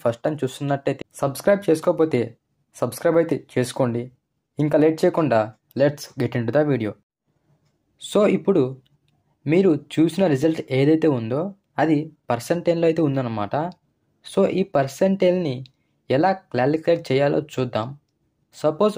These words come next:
ఒక పర్సన్కి ఎయిటీ ఎయిట్ పర్సెంట్ అయితే వచ్చింది అనుకుందాం. ఐకార్ ఎగ్జామ్ని నైంటీ థౌజండ్ పీపుల్ అయితే రాశారనమాట. So, నైంటీ థౌజండ్ స్టూడెంట్స్ అయితే ఈ ఎగ్జామ్ అయితే రాయటం జరిగింది.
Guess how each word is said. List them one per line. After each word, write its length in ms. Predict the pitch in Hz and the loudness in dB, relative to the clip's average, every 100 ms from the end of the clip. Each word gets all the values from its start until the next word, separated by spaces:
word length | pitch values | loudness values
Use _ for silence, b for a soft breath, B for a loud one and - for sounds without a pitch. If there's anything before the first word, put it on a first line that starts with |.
| - | -4
ఒక 140 | 139 160 147 | -2 0 0
పర్సన్కి 520 | 147 147 185 - 143 123 - _ _ _ _ | 0 0 -2 -2 -4 -4 -10 _ _ _ _
ఎయిటీ 280 | 135 156 170 | 2 2 4
ఎయిట్ 200 | 170 170 - | 2 0 -2
పర్సెంట్ 340 | 139 139 180 | -2 -2 0
అయితే 220 | 170 165 185 | 0 0 -2
వచ్చింది 340 | 139 131 156 135 | -2 -2 -2 -2
అనుకుందాం. 400 | 120 127 110 113 _ _ _ _ _ _ _ | -4 -6 -8 -10 _ _ _ _ _ _ _
ఐకార్ 340 | 127 151 196 185 | -4 0 2 2
ఎగ్జామ్ని 380 | 160 185 175 131 135 _ _ _ _ - | 2 0 0 -4 -8 _ _ _ _ -4
నైంటీ 300 | 123 156 175 | 0 2 2
థౌజండ్ 380 | 170 160 165 156 - | 2 2 0 -4 -4
పీపుల్ 300 | 156 160 175 | 0 2 2
అయితే 140 | 170 175 | 2 2
రాశారనమాట. 540 | 139 131 127 110 107 170 196 - | 2 2 -2 -2 -4 -4 -8 -6
So, 100 | 156 139 | -4 -2
నైంటీ 260 | 135 147 156 | 0 0 0
థౌజండ్ 260 | 143 143 147 | 2 2 0
స్టూడెంట్స్ 360 | - 143 160 165 | 0 0 2 0
అయితే 140 | 165 175 | 0 0
ఈ 80 | |
ఎగ్జామ్ 340 | 127 120 151 151 | 0 0 -2 -2
అయితే 140 | 151 | 0
రాయటం 260 | 131 127 139 | 0 0 0
జరిగింది. 460 | 117 123 131 117 | 0 0 0 -2